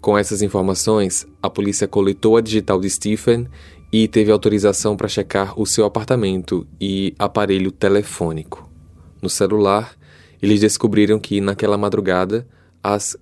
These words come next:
quatro e cinquenta e quatro, ele buscou no Google como destravar uma tranca de senha eletrônica.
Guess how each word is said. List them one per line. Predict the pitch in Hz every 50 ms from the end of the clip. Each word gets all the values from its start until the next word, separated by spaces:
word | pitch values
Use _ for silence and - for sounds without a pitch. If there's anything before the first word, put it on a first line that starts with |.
| _ _ -
quatro | - 110 104 113 123 127 - 151 -
e | - 135 131
cinquenta | - 127 117 - 127 123 139 131
e |
quatro, | 131 - 98 92 90 90 - - 101 104 - - - - - - - - - -
ele | 107 98 101 92
buscou | 92 110 - - - - 110 107
no | 104 107 104
Google | 95 90 107 110 113 101 92 90 87 85 - - - - - - -
como | - 117 110 113 113 107
destravar | 104 110 117 - - 120 117 110 95 98 92 92 95 92 - - - -
uma | 104 101 98 95
tranca | - - 110 110 113 123 131 127 143 139 139 139 -
de | 101 113 110
senha | - - - - 101 98 101 101 101 - -
eletrônica. | 101 104 107 104 - - 90 85 80 82 - - 78 76